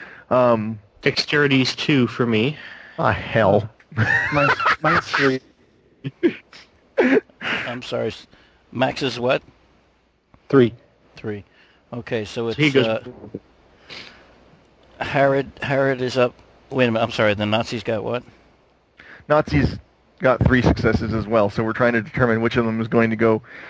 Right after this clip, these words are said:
Speaker 1: first, uh, Herod or the Nazis. And, uh, go ahead and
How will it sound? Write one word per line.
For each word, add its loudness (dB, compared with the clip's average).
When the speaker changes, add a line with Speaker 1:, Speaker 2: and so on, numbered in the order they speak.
Speaker 1:
first, 0
uh, 4
Herod 0
or 2
the 0
Nazis. 0
And, 0
uh, 4
go 2
ahead 2
and -6